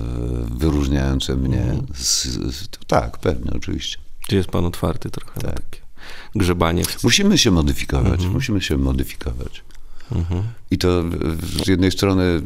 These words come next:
Speaker 1: tak, sztuczna inteligencja, a z drugiej strony biotechnologie, które nas, e, b, b, b, pomogą nam, no, no, jakoś wyrzu-, wy-, wydłużyć, mm, e, życie gen-, genu,
Speaker 2: Mhm.
Speaker 1: a także i,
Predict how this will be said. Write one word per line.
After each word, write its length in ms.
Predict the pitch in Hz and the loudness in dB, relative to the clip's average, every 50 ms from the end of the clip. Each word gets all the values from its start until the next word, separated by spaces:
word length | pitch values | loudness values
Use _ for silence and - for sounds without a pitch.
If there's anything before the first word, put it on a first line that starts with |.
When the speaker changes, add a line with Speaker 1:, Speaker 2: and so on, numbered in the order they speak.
| 80 - - | -4 -4 0
Speaker 1:
tak, 320 | - 73 65 64 60 57 - | 0 2 2 0 -2 -4 -6
sztuczna 420 | - - - 78 - - 87 80 | -6 -4 -4 -4 -2 0 0 2
inteligencja, 680 | 82 80 78 82 80 85 85 87 107 107 107 - 113 107 | 2 2 2 0 0 0 0 0 0 -2 0 0 0 -2
a 40 | 101 | -2
z 40 | |
drugiej 280 | 98 104 101 104 104 104 | -2 -2 -2 -2 -2 -2
strony 560 | - - - 101 101 98 98 98 101 101 104 104 - - - - - - - - - - 95 | -2 -2 -2 -2 0 0 0 -2 -2 -4 -4 -6 -8 -12 -14 -14 -16 -16 -14 -8 -6 -4 0
biotechnologie, 840 | 92 101 98 95 - 95 95 - - 90 85 80 71 65 71 73 76 | 2 4 2 4 2 0 0 2 0 2 2 2 2 2 2 0 0
które 260 | - - 87 85 80 | -2 -2 0 0 2
nas, 220 | 82 82 82 80 - - - | 2 0 0 0 0 -2 -2
e, 40 | - - 85 85 85 85 85 85 - - | -2 -2 -2 -2 -2 -2 -2 -2 -2 -2
b, 120 | - 90 87 | -2 -2 -2
b, 140 | - 92 - 95 - - - - - - | -2 -2 -2 -2 -4 -4 -6 -8 -6 -6
b, 80 | - - - 82 85 - - | -4 -4 -2 -4 -4 -6 -4
pomogą 520 | - - 87 87 90 85 78 82 80 80 | -2 -2 0 2 2 2 2 0 0 0
nam, 280 | 73 71 71 69 65 67 | 0 0 0 0 0 0
no, 120 | 73 71 | 0 0
no, 160 | 69 73 76 71 | 0 0 0 0
jakoś 280 | - - - 69 69 | -2 -2 -4 -4 -4
wyrzu-, 360 | 60 67 71 67 69 73 67 67 - | -2 -2 0 0 0 0 0 -2 -2
wy-, 240 | 67 67 65 64 64 - | -2 -2 -2 -2 -4 -4
wydłużyć, 640 | 65 - 62 - 76 71 67 62 67 - - - - - - - - - - - - - - - - - - | -4 -6 -4 -2 0 0 0 0 -2 -4 -6 -8 -10 -12 -10 -10 -8 -8 -8 -10 -12 -16 -18 -18 -14 -6 -4
mm, 180 | 60 60 50 62 64 64 62 60 60 60 57 58 - - - - - 87 - - - - - - - - - - - - | -2 -2 0 0 0 0 0 0 -2 -2 -2 -4 -4 -6 -8 -10 -12 -14 -12 -10 -10 -10 -10 -12 -14 -14 -14 -14 -6 -2
e, 60 | 73 | 2
życie 300 | 71 87 82 - - 69 | 2 2 2 2 0 2
gen-, 360 | 62 76 71 69 67 65 64 - - | 2 2 4 4 4 2 0 0 -2
genu, 460 | - 65 73 71 65 64 64 67 71 - - - - - | 0 2 2 2 2 2 0 0 -2 -6 -6 -6 -2 0
Speaker 2:
Mhm. 420 | 110 107 92 92 95 95 95 98 - - - - - - | 0 2 2 2 0 0 0 -2 -2 -4 -6 -6 -4 -2
Speaker 1:
a 140 | - - - | -2 -2 0
także 380 | - 67 58 62 60 64 | 0 -2 0 0 0 0
i, 40 | 64 | 0